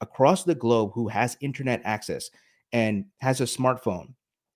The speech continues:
can go put ten bucks into X R P, into Bitcoin or Ethereum. There's never been anything like that in the world. So, uh, the United States needs to get its act together because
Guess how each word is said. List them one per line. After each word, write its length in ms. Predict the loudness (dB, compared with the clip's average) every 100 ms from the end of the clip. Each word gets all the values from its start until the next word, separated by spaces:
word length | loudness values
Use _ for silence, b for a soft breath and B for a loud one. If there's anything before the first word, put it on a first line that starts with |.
| _ _ -4
can 120 | -2
go 220 | 8 8
put 200 | 8 2
ten 220 | 0 -2 4
bucks 260 | 4 4
into 200 | -2 0
X 160 | -2 -2
R 140 | -4
P, 160 | -4 -10
into 180 | -8 -2
Bitcoin 400 | -2 -2 -6 -4
or 80 | -6
Ethereum. 460 | 0 2 2 0 b b b
There's 160 | 0 2
never 160 | 4 4
been 180 | 4
anything 380 | 4 2 0 2
like 180 | 2 2
that 160 | 2 2
in 100 | -2
the 60 |
world. 420 | 0 2 2 0 b b 0
So, 400 | 6 6 4 b b b 2
uh, 300 | 6 6 2 -4
the 80 | -4
United 460 | 0 2 2 2 0
States 440 | 2 4 2 2
needs 180 | -2 -2
to 60 | 0
get 160 | 2
its 140 | 0 -2
act 220 | -6 -6
together 340 | -6 -2 -2 -2
because 380 | -6 -6 -6